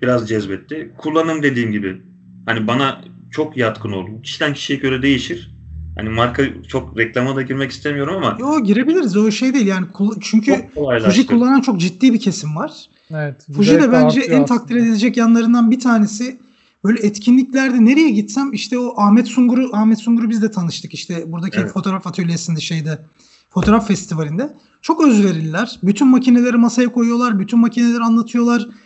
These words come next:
Speaker 2: Ben
Speaker 3: Evet.
Speaker 2: X T üç elime aldım. Yani o zamana kadar tabii Fuji'nin malzeme kalitesi konusunda çok bilgim yoktu. Ama X T üç gerçekten böyle tank gibi diyeceğimiz bir makine.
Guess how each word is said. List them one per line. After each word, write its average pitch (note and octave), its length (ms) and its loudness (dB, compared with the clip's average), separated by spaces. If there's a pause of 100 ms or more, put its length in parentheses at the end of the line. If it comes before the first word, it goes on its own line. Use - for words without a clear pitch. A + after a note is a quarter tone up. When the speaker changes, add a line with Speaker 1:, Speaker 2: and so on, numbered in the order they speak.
(180)
Speaker 2:
Ben F#3 80 2
Speaker 3:
Evet. G#3 120 8
Speaker 2:
X - 160 -4
T B3+ 100 4
üç A#3+ 200 2
elime B3 280 6
aldım. C4+ 360 2 (520)
Yani A3 260 2
o C4 100 2
zamana C4 260 4
kadar B3 280 -2
tabii A3+ 160 -2
Fuji'nin A#3+ 360 2
malzeme A3+ 400 2
kalitesi A#3 420 -2
konusunda G#3+ 380 -2
çok - 260 -6
bilgim G#3 280 6
yoktu. G3+ 440 -2 (640)
Ama G#3+ 280 0
X - 340 -6
T A3 160 2
üç A#3+ 180 -2
gerçekten B3+ 460 0
böyle B3 180 0
tank B3+ 300 0
gibi G#3+ 180 -2
diyeceğimiz G#3+ 420 2
bir F3 60 -6
makine. E3+ 420 -10